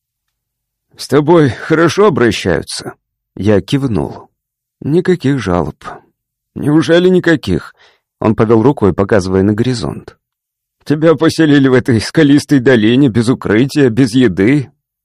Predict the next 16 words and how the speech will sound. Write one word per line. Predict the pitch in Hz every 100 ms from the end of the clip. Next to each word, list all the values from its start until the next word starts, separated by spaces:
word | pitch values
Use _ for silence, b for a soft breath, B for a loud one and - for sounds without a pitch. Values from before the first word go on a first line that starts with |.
| _ -
"Еду | 110 127 139 190
мне | 151
приносят", | - 113 98 113 139 151 b b b
возразил | - 107 113 113 101
я. | 104 117 67 - _ _ _ _
"Да, | - 120 151 185 135
да, | 95 131 135 98
знаю", | 85 117 120 87 71 - - _ -
согласился | 113 104 107 92 82 117
он. | 113 - - _ _ _ _ _ _
"А | - 123
ты | - 135
соорудил | - 143 127 117 120
себе | 117 127 127
глинобитную | 104 113 113 110 135 131 107
хижину? | - 139 160 95